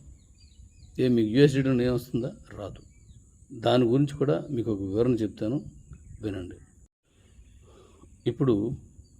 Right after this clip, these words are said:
యుఎస్డిటి మీరు కొంటున్నారు, చాలా జాగ్రత్తగా వినండి డాడీస్. యుఎస్డిటి కొంటున్నారు,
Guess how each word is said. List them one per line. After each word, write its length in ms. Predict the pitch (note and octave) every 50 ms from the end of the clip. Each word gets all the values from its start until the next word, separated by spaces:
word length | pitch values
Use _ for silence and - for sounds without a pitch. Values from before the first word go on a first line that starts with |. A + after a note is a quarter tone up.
| - - - _ - - - -
యుఎస్డిటి 640 | B2 C#3+ F#3 G3+ G3 F3+ C#3 C#3+ C#3+ C3 C#3 F3 F#3
మీరు 160 | E3+ C3 -
కొంటున్నారు, 480 | - F#2+ F#2 F2+ - G2+ F2+ - - - - - - A2+ - -
చాలా 160 | B2 A#2+ B2+
జాగ్రత్తగా 400 | A2+ A2 A2+ A#2+ A2+ - - C3
వినండి 300 | A2+ G2+ G2+ G2 F#2+ E2+
డాడీస్. 600 | D#2+ - - - - - - - - - - -
యుఎస్డిటి 400 | B2 C3+ C3 A#2+ A#2+ A#2 A2 C3+
కొంటున్నారు, 480 | C#3 - F2 E2 - - - - E2